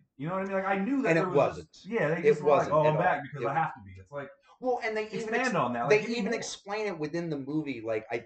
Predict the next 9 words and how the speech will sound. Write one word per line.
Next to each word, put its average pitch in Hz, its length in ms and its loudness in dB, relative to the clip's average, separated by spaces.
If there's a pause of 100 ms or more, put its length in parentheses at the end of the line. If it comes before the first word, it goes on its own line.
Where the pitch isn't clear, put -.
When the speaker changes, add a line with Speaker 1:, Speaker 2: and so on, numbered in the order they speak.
Speaker 2:
I'm 127 180 -8
pretty 165 280 -10
sure 156 480 -4
that 113 240 -6
the 120 200 -4
Agent 127 320 -12
Smith 127 320 -14
character 127 440 -6
says, 101 760 -6